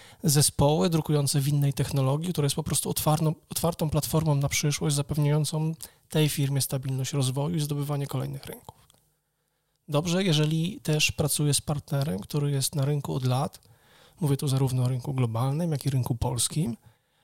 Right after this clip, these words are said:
e, z dedykowanym, e, działem sprzedaży, z dedykowanym, mm, serwisem, to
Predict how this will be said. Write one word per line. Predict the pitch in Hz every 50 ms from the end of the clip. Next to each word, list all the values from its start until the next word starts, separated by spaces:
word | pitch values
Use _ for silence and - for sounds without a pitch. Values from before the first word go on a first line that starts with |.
| _ _ _ - -
e, | 165 147 143 139 139 143 147 147 151 160 170 165 175 220 185
z | 170 147 135 143
dedykowanym, | 151 156 147 156 - - 156 139 139 147 147 143 139 139 139 135 135 131 135 147 156 160 - -
e, | 160 143 143 143 143 151 160 160
działem | 147 143 151 139 135 135 135 131
sprzedaży, | - - - - 135 120 113 110 113 127 127 131 156 175 190 190
z | 175 151
dedykowanym, | 143 151 131 - 147 - - 139 131 143 147 139 139 139 135 131 127 131 135 143 160 - - _ -
mm, | 135 131 127 131 131 135 135 135 127
serwisem, | - - 139 123 117 120 127 120 - - 151 180 226 254 - _ _ _ _ _ _ _ _ _ _ _ _ _ _ _ _ _
to | - 156 147 160 -